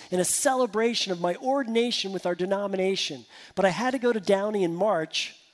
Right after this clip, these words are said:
before the summer to give them my final paper and go through a dissertation board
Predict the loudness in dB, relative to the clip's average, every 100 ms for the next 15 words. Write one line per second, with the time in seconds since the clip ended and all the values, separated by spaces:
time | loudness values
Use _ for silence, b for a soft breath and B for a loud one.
0 | _ _ _ _ _ -14 -10 -4 -4 -2
1 | -4 -2 -4 -4 -10 -14 _ _ _ _
2 | _ _ -12 -4 0 0 0 0 -2 -2
3 | -2 0 -2 0 0 0 -2 -6 -2 -4
4 | -2 -2 -2 -2 -2 -6 -4 -2 -2 -4
5 | -6 -6 -8 -10